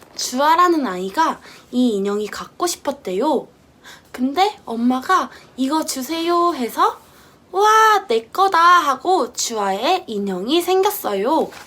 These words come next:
이제 인형은 주아의 것이 되었지요. 엄마가 값을 치르고 사셨기 때문이에요.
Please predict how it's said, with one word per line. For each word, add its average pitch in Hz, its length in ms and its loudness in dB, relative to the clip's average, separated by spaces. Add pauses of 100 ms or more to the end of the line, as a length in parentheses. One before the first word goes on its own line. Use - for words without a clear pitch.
(1500)
이제 240 340 0
인형은 233 680 0 (260)
주아의 285 520 0
것이 202 400 -8
되었지요. 214 1000 -2 (600)
엄마가 247 540 2
값을 240 580 -6
치르고 349 600 0
사셨기 330 600 -6
때문이에요. 311 880 0